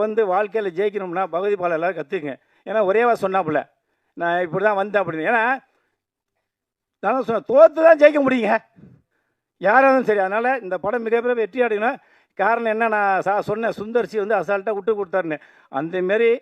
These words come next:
அப்புறம் ஒரு சின்ன விஷயம், இந்த டிராகன் ஒரு படம் பார்த்தேன், அண்ணன் செந்திலன் சொன்னாரு கதைன்னு. தயவு செய்து யாராவது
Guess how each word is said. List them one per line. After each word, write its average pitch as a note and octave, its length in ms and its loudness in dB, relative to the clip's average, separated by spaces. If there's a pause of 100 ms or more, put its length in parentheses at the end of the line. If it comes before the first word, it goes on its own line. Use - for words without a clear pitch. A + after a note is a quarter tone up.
(260)
அப்புறம் G3 260 -4
ஒரு G3+ 80 0 (100)
சின்ன C4 280 2
விஷயம், G#3 240 -2
இந்த D#3+ 180 -4
டிராகன் C4 420 0
ஒரு F3+ 100 -4
படம் G3 220 -4
பார்த்தேன், D#3 260 -4 (600)
அண்ணன் F#3 220 -2
செந்திலன் F#3+ 380 -6
சொன்னாரு E3 280 -2 (420)
கதைன்னு. F3+ 400 0 (800)
தயவு B3 400 0 (100)
செய்து A#3+ 220 -2 (140)
யாராவது G3+ 360 0